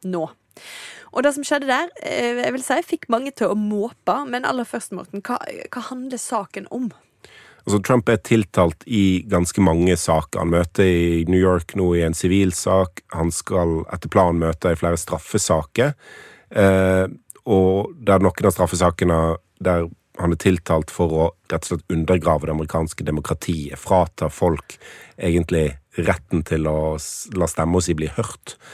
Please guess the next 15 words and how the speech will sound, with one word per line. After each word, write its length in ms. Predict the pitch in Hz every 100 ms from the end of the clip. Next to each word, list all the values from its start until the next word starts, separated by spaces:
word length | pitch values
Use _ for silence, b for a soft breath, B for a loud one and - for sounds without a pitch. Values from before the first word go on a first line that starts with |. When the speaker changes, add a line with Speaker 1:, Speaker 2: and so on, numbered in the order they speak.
| B B _
Speaker 2:
fordi 220 | - 95 90
at 160 | 78 87
han 100 | 85
er 140 | 80
tiltalt 400 | 90 80 82 78
for 240 | - 85 80
å 220 | 90 73
ha, 140 | 76 76 71 B B B B
eh, 480 | - 90 80 78 78 - 117
utøvd 380 | 95 95 82 -
press 300 | 98 - -
på 120 | 92
folkevalgte, 760 | 104 98 - 101 92 82 - 92
organisert 560 | 85 85 - 92 82
falske 400 | - 87 - -